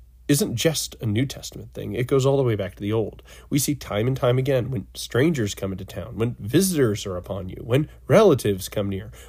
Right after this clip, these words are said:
when, whenever people are together <laughs> in, in the, uh, culture throughout Scripture, there's a meal of some type. Um, that's a way that we, we come into communion with other people. But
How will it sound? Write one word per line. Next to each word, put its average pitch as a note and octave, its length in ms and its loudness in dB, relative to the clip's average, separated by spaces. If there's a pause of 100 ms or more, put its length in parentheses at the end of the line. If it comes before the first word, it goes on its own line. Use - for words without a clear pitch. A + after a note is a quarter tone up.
when, D#3+ 360 4
whenever F3+ 500 6
people C3 320 4
are A#2+ 80 6
together A#2+ 480 2 (120)
<laughs> - 100 -6
in, B2 240 2 (120)
in A#2 220 -4
the, G#2 280 0
uh, G2 220 -6
culture A2 400 0 (300)
throughout G#2 300 2
Scripture, C3 480 2 (240)
there's C#3+ 360 6 (360)
a A2+ 80 4
meal G2+ 500 0
of G#2+ 160 -4
some G2 240 -2
type. C2+ 320 -12 (560)
Um, - 540 -6 (260)
that's C3+ 260 6
a D#3+ 80 4
way C3+ 260 6
that G#2 220 0
we, G#2 420 0
we G#2 160 -2
come G#2+ 240 -2
into C3 280 -2
communion A2+ 880 -2
with C#3 400 -4
other G#2+ 280 -6
people. - 520 -12 (400)
But F3+ 320 -10